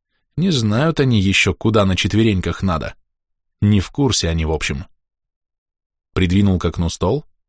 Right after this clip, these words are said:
на него винтовку поставил. Подождём. Чего подождём? А чего угодно. У них дорога одна. Проезд в другую сторону они сами перекрыли. Если какая-то машина из Каага поедет,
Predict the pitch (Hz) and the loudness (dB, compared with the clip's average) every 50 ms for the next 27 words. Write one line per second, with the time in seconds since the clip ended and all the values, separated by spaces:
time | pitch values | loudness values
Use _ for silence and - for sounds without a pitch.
0 | _ - - 98 98 101 98 90 90 80 92 104 113 - 131 - - 90 - 85 | _ -4 -2 0 2 2 2 2 2 2 0 0 0 0 -2 -2 -4 -4 -4 -4
1 | 85 - - 85 76 69 65 - - _ _ _ _ _ _ _ _ _ _ _ | -4 -4 -4 -4 -6 -6 -8 -12 -16 _ _ _ _ _ _ _ _ _ _ _
2 | _ _ _ _ _ _ _ _ - 196 196 190 151 104 85 85 80 73 71 69 | _ _ _ _ _ _ _ _ -6 -4 -4 -2 -4 -4 -4 -4 -6 -6 -6 -8
3 | - - _ _ _ _ _ _ _ _ _ _ _ _ _ _ _ _ _ _ | -12 -14 _ _ _ _ _ _ _ _ _ _ _ _ _ _ _ _ _ _
4 | _ _ _ _ - - 98 101 190 220 - 165 98 90 80 82 76 73 73 - | _ _ _ _ -6 -4 -2 -2 -2 0 0 0 -2 -2 -2 -4 -6 -8 -10 -14
5 | _ _ _ _ _ _ _ _ _ _ _ _ _ - 113 107 - 131 127 127 | _ _ _ _ _ _ _ _ _ _ _ _ _ 0 0 2 4 4 4 4
6 | 135 147 147 143 123 101 87 80 67 60 - _ _ _ _ _ _ _ _ _ | 6 4 4 4 2 0 0 -2 -6 -10 -12 _ _ _ _ _ _ _ _ _
7 | _ _ _ _ _ _ _ _ _ _ - - 98 120 165 220 233 202 156 165 | _ _ _ _ _ _ _ _ _ _ -2 0 2 4 4 6 4 4 4 4
8 | 147 147 165 175 170 156 123 110 95 104 131 165 131 - - _ _ _ _ _ | 4 4 4 4 4 4 4 4 2 2 2 2 0 -2 -6 _ _ _ _ _
9 | _ _ _ _ - 85 87 90 92 95 95 - - 85 78 90 87 85 90 87 | _ _ _ _ -4 0 2 2 2 2 0 0 -2 -2 -2 -2 0 0 0 0
10 | 82 - - 139 139 120 98 92 90 95 110 107 - 151 147 110 90 - 82 87 | 0 0 2 2 2 2 2 2 2 2 2 0 0 0 0 0 -2 -2 -2 -2
11 | 85 - 92 87 76 64 - - _ _ _ _ _ _ _ _ _ _ _ _ | -2 -2 -2 -2 -4 -6 -8 -14 _ _ _ _ _ _ _ _ _ _ _ _
12 | _ - 87 90 - - 98 90 98 85 - 104 98 - 101 95 95 92 - 185 | _ -2 -2 -2 0 0 0 0 0 0 0 0 2 2 2 0 0 0 0 0
13 | 190 190 127 92 - - 98 87 87 82 82 - - 85 85 85 82 85 - | 0 0 0 0 -2 -2 -2 -2 0 -2 -2 -2 -2 0 0 0 -2 -4 -6